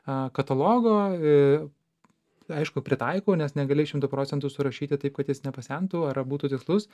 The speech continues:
ir tada tai pagreitina. Tai čia toks pasiruošimas, kurį tikrai verta padaryti, bet vis tik tai pats svarbiausias dalykas, tikrai ne čia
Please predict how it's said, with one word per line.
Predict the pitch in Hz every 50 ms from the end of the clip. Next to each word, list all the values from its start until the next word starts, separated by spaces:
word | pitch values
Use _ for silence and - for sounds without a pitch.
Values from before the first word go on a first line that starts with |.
| - - - - _ _
ir | - 156 151 151 151
tada | 147 - 147 139 147 147 147 147
tai | - - 147
pagreitina. | 143 - 143 135 139 143 127 - - 117 - _ - - - _
Tai | - 147 -
čia | 180 185
toks | 190 185 -
pasiruošimas, | - 160 - - 151 143 - - 175 170 151 143 -
kurį | 151 151 147
tikrai | 147 - 139 139 135
verta | 151 147 147 147 143
padaryti, | 143 131 135 131 160 185 - 208 202 - - - - _ -
bet | 156 156 147
vis | 170 185 -
tik | 180 - -
tai | 160
pats | - - 180 - -
svarbiausias | 160 139 135 208 254 254 - 208
dalykas, | 160 160 156 170 170 - 143 143
tikrai | - 143 - 156 170 175 165
ne | 156 151 147 147
čia | 143 - - - 190 170 139 123